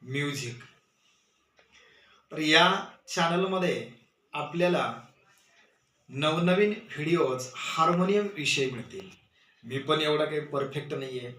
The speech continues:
हार्मोनियम वाजवण्यामध्ये, मी पण शिकतोय, तुम्ही पण शिका अशी माझी इच्छा आहे. मग शिकण्यामध्ये आलेल्या अडचणी, येणाऱ्या अडचणी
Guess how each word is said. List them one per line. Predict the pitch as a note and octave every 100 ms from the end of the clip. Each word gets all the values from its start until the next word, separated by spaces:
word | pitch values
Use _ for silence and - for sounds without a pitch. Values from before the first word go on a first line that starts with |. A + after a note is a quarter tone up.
| - _ _ _ _ _
हार्मोनियम | - C3+ C#3 C#3+ C#3+ C#3
वाजवण्यामध्ये, | C3 C3+ B2 A#2+ A2+ A2+ - - - _
मी | C3+ F3
पण | F3+ G3 G3 - -
शिकतोय, | - F3 F3 E3+ F#3 C#3+ - - _ _ _ _ _ -
तुम्ही | E3 F3+
पण | F3+ G#3
शिका | F#3+ F3 - - - - - _ _ _ - - - -
अशी | F3+ A3
माझी | G#3+ F#3 D3+
इच्छा | B2+ - A#2
आहे. | - - - _ _ _ _ _ -
मग | D#3+
शिकण्यामध्ये | E3 E3+ D#3+ F3+ G3 G3+ G3+ -
आलेल्या | D3 D3+ D#3 F3 F#3+
अडचणी, | D#3 D#3 D3+ F3+ E3+ - - - _ _
येणाऱ्या | D3 D#3 E3+ F#3
अडचणी | F3+ D#3 D3+ F#3 F#3 C3+ -